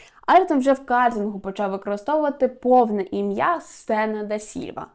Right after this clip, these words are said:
бо да Сільва було дуже популярне ім'я в Бразилії. Тому, щоб відділятися, він почав використовувати і прізвище матері. А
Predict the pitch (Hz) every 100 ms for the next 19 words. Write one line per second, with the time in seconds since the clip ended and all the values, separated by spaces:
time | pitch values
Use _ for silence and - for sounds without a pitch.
0 | - 214 285 233 240 240 - 330 508 359
1 | 254 277 320 269 202 196 208 240 226 208
2 | 185 170 185 185 202 202 202 208 226 233
3 | 226 240 175 113 147 - - _ - -
4 | 311 302 277 262 220 220 202 196 202 269
5 | 415 403 427 330 233 247 339 427 339 311
6 | 262 311 311 214 208 247 294 311 302 202
7 | - 190 196 202 - 196 - - 233 190
8 | - - - - _ _ _ _ 302